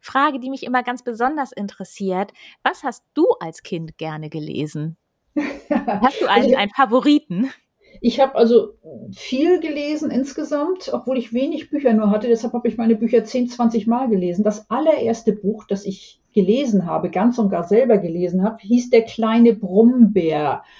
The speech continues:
Speaker 2: Und, oh, wie hieß die Autorin noch? Äh, wie hieß sie denn noch? Gretel Maurer, genau, Gretel Maurer. Das war irgendwie Fischerbuch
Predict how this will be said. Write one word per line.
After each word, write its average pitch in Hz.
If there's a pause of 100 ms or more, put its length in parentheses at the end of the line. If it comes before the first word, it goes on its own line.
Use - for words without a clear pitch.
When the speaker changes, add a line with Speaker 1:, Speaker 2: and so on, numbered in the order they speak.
(440)
Speaker 2:
Und, 233
oh, 185
wie 185
hieß 196
die -
Autorin 190
noch? 160
Äh, 175
wie 190
hieß 208
sie 165
denn 165
noch? 160
Gretel 277
Maurer, 233
genau, 180
Gretel 220
Maurer. 254
Das 220
war 233
irgendwie 226
Fischerbuch 202